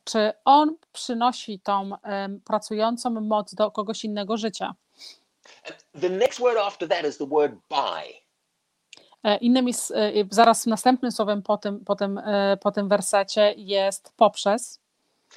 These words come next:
Speaker 2: Now in, in the original Greek, that word by is an interesting word.
Speaker 1: E, w oryginalnym języku greckim to słowo poprzez jest bardzo interesującym wyrazem.
Speaker 2: Because it's, it's a word that points to the origin of something.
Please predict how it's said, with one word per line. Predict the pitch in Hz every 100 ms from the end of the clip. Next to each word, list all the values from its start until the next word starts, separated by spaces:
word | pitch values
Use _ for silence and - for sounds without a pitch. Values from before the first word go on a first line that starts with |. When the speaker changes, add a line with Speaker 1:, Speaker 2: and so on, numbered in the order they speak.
| -
Speaker 2:
Now | 165 175
in, | 226 -
in | 190 202
the | 202 220
original | 254 233 220
Greek, | 202 254 -
that | 156 151
word | 202 151
by | 202 208 185 139
is | 143
an | 147
interesting | 156 151 - 139 131
word. | 139 69 - _ _ _ _ _ _ _ _
Speaker 1:
E, | 226 214
w | 190
oryginalnym | 233 214 233 247 262 254
języku | 254 240 247 214
greckim | 220 254 - - 196 190
to | 196 196
słowo | - 196 202
poprzez | 220 - 196 -
jest | 196 175
bardzo | 190 202 185
interesującym | 196 196 190 - 196 190 202 202
wyrazem. | 214 196 175 175 - _ _ _ _ _ -
Speaker 2:
Because | 139 190 202 196 190
it's, | -
it's | 185 - 170
a |
word | 170 247 -
that | 226 - - -
points | 254 311 262 - -
to | - 143 139
the | 170 -
origin | 214 220 175 135 123 104
of | -
something. | - 104 87 - 82